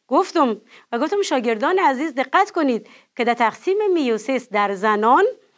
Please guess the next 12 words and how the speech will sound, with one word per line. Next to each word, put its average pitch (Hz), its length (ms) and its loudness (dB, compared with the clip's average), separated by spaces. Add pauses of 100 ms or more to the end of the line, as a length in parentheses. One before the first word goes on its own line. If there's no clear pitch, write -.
(380)
حجراتی 277 600 2
که 440 100 -2
به 330 140 0
وجود 254 320 -2
می 247 140 0
آید 277 360 2
یک 208 60 -2
اندازه 208 480 0
نیست، 294 640 0 (340)
اما 339 320 2
در 202 220 -2
مردان 196 680 0